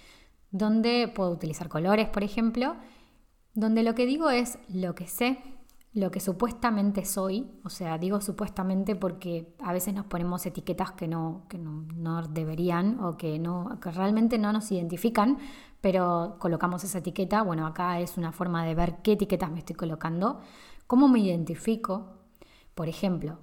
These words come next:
cuál es mi profesión, cuáles son mis intereses, cuáles son las act-, actividades que repito cotidianamente. Luego escribo lo que hago actualmente, o sea, en dónde trabajo, con quién me relaciono, cuáles son mis roles.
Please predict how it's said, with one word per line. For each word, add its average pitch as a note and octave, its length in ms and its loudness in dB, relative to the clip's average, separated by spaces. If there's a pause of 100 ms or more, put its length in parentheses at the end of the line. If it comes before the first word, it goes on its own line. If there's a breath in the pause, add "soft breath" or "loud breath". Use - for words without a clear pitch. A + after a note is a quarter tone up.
cuál G3+ 160 2
es G3+ 60 4
mi G3 80 4
profesión, F#3+ 640 2
cuáles F#3 240 2
son F#3 100 -2
mis E3+ 160 -2
intereses, F3+ 720 -2
cuáles F#3+ 240 -2
son G3 100 0
las F#3+ 200 -4
act-, - 260 -14
actividades F#3 640 0
que F#3+ 100 -6
repito F#3+ 800 -2
cotidianamente. D#3+ 880 -2 (580 loud breath)
Luego C4+ 220 4
escribo B3+ 720 2
lo F#3 300 2
que F#3 160 0
hago A3+ 560 4
actualmente, G3 840 4
o A#3+ 80 -2
sea, E3+ 260 -4
en E3 80 -4
dónde E3+ 200 -2
trabajo, F3+ 760 2
con E3 160 -2
quién F3+ 160 0
me F3 80 0
relaciono, G3 640 0
cuáles A#3 200 2
son A3+ 120 0
mis G3+ 180 -2
roles. F#3+ 540 2